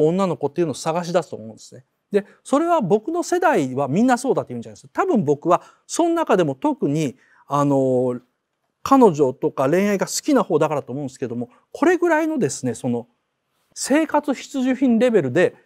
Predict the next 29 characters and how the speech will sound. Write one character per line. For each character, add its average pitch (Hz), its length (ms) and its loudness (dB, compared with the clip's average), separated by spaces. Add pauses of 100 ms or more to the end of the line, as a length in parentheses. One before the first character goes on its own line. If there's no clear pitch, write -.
(280)
考 202 300 0
え 156 80 2
て 120 120 -4
る 113 60 -12
ん 110 40 -14
で - 100 -20
す - 120 -16
よ 107 60 -14
ね。 107 140 -20 (600)
で、 247 400 0 (280)
あ 175 180 2
の 180 80 2
ー、 170 1040 0
そ 349 280 2
う 349 40 4
い 330 40 6
う 330 60 2
ふ 320 60 -2
う 370 60 2
に 269 100 0
考 196 320 -2
え 185 80 0
て 156 60 -4
も 139 120 -2
ら 165 100 -2
わ 170 80 -2
な 165 140 -6
い 139 80 -6
と、 - 280 -2